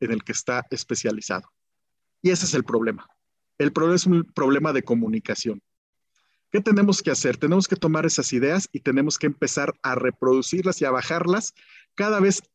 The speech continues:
a más diferentes, eh, a, a diferentes tipos de lenguajes de comunicación para que pueda, para que puedan ser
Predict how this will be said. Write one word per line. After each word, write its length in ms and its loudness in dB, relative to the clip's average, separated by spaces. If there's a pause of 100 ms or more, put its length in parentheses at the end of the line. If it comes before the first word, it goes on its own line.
a 120 0
más 400 2
diferentes, 840 0
eh, 160 2
a, 220 -4
a 60 0
diferentes 520 -2
tipos 360 -2
de 100 4
lenguajes 560 0
de 140 0
comunicación 800 -2 (1500)
para 260 2
que 120 -2
pueda, 460 0 (240)
para 180 -2
que 100 -8
puedan 240 0
ser 320 0